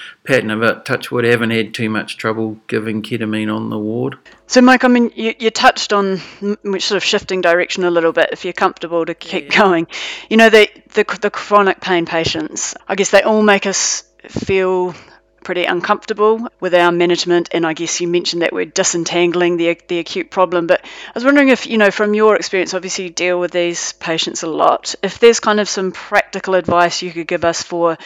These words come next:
Speaker 2: our encounters as clinicians with people with chronic pain that
Speaker 1: Sure.
Speaker 2: can, you know, aim to improve the outcome for,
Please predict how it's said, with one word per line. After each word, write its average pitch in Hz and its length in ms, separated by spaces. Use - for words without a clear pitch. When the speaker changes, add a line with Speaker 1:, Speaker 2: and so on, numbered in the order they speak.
Speaker 2:
our 208 240
encounters 180 840
as 165 160
clinicians 165 480
with 170 120
people 170 260
with 160 120
chronic - 260
pain 165 540
that - 180
Speaker 1:
Sure. 185 200
Speaker 2:
can, - 40
you 214 80
know, 196 160
aim 240 180
to 208 220
improve 196 320
the 180 100
outcome 170 380
for, 165 320